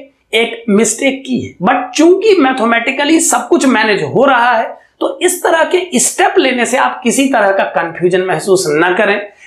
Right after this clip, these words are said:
कई बार मैं देखता हूं कि student बहुत देर इस चीज को judge करने में लगाता है कि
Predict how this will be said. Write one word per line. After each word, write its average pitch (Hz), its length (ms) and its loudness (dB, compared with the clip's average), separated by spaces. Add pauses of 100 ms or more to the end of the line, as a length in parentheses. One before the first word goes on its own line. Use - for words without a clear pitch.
(140)
कई 302 240 2
बार 277 260 2
मैं 277 140 -2
देखता 247 340 -2
हूं 285 120 0
कि - 260 -8
student 320 540 2
बहुत - 500 0
देर 320 300 0 (360)
इस 302 280 2
चीज 294 180 4
को 359 140 4 (100)
judge 240 240 4
करने 277 380 2
में 381 120 2
लगाता 175 500 0
है 196 100 -2 (340)
कि 311 120 4